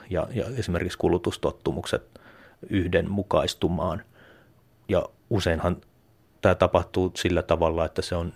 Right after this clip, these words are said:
nimenomaan tää nuoruus tai semmoinen ihannoitu romanttinen nuoruuden kuva, joka, joka alkaa määrittää entistä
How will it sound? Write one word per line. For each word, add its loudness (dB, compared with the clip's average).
nimenomaan -4
tää 4
nuoruus 2
tai 0
semmoinen -4
ihannoitu -2
romanttinen 2
nuoruuden -2
kuva, 6
joka, 0
joka 0
alkaa 2
määrittää -2
entistä -6